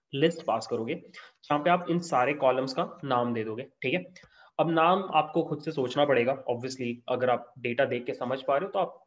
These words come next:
लिख लोगे, ठीक है। जैसे पहला यहाँ पे मुझे serial number लग रहा है, दूसरा मुझे लग रहा है मूवी का नाम,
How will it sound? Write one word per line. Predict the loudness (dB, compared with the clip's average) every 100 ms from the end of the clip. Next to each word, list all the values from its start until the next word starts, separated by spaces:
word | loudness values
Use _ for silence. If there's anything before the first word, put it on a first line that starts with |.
| -6
लिख | -4 -2
लोगे, | -6 -6
ठीक | -2
है। | -2 -2 -14 -2
जैसे | 0 0
पहला | 2 2 6 4
यहाँ | 4
पे | 2
मुझे | 0 0
serial | -4 -2 0 2
number | 2 2 4
लग | 4 2
रहा | 0
है, | -2 -8 _ _ _ _ _ -14
दूसरा | -6 -6 0 4 6 6 4
मुझे | 0 0 2
लग | 4 4
रहा | 2 4
है | 2 0
मूवी | -2 -4 0
का | 2
नाम, | 2 0